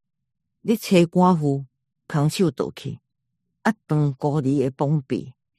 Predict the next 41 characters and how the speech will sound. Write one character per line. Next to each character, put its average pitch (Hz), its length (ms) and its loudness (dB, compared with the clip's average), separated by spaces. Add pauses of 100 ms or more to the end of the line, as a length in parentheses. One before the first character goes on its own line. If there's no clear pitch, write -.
(220)
因 185 180 4
为 175 80 0
安 190 240 -2
尼 196 220 0
有 156 80 -2 (100)
网 131 280 -4
罗 135 280 -4 (100)
为 151 180 0
势 151 280 -2
力， 127 220 -4 (360)
有 143 120 -10 (100)
恐 196 260 6
惧 147 360 -4 (140)
忽 - 220 -2
然 135 260 0
互 143 100 0
你 156 160 0
惊 139 340 -4
吓， 117 380 -6 (1120)
还 233 180 2
是 - 140 -6
有 147 260 0
黑 151 160 2
暗 127 180 -4
蒙 139 500 -2
蔽 104 260 -2
你， 73 200 -10 (640)
有 156 120 -4
大 147 340 -4
水 180 360 0 (160)
淹 147 120 2
没 151 220 0
你。 127 320 -6 (920)
上 165 260 2
帝 165 140 2
敢 214 320 4
是 156 240 -4
伫 151 140 -4 (100)
关 165 260 0
天 165 300 -2
吗？ 147 240 -2